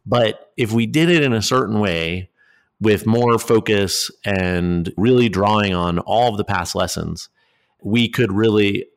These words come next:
do something amazing, especially with a campaign like Bernie's, where you've got so many fired up volunteers. The campaign, you know, really went for that and, and accepted that. So eventually Becky Bond, an old friend of mine,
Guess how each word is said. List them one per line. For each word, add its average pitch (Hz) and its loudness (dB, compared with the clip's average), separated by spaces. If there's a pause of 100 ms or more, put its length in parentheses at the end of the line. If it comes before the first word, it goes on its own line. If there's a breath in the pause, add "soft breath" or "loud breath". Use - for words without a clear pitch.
do 104 0
something 95 -2
amazing, 85 -6
especially 113 -2
with 98 2
a 90 0
campaign 98 -2
like 85 -4
Bernie's, 90 -2
where 85 -2 (220)
you've 95 -4
got - -4
so 110 -2
many 92 0
fired 95 -2
up 80 -6
volunteers. 82 -6 (680 loud breath)
The 120 -4
campaign, 156 -2
you 123 -2
know, 110 4
really 117 2
went 120 -2
for 101 -2
that 80 0
and, 95 0
and 95 -2
accepted 98 -4
that. 78 -4 (800)
So 123 0
eventually 131 0
Becky 113 -2
Bond, 104 0
an 90 -4
old 92 -4
friend 98 -6
of 92 -2
mine, 90 -2